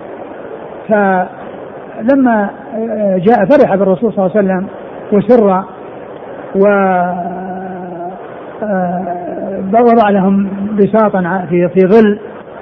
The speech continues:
وأتى بقنو من الن-، من، من، من النخل وضعه ليأكلوا منه.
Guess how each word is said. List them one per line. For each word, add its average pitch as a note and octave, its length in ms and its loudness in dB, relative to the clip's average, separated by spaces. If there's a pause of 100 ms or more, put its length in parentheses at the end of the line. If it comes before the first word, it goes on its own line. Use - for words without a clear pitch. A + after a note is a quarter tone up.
(200)
وأتى A3 400 4
بقنو G3+ 600 4 (720)
من G3 200 4
الن-، F#3+ 800 0
من، G3+ 460 -2
من، G3+ 300 0
من G3 140 0
النخل G3 440 0 (360)
وضعه F#3 640 4
ليأكلوا F#3+ 540 4
منه. A3 220 4